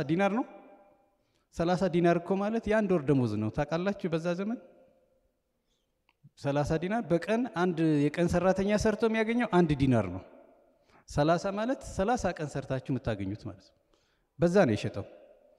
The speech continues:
አትሽጣትም፣ አትተዋት፣ ግዛት እንጂ የራስህ አድርገህ ይዛት ቆይ።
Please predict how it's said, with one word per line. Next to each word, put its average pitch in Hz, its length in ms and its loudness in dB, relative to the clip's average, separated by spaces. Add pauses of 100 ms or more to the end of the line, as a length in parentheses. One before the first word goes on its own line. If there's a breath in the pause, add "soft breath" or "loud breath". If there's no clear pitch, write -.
(1500)
አትሽጣትም፣ 220 1000 6 (2250)
አትተዋት፣ 160 760 -2 (2500)
ግዛት 220 460 8
እንጂ 233 160 0 (1120)
የራስህ 185 400 4
አድርገህ 180 360 2
ይዛት 160 420 2
ቆይ። 139 220 0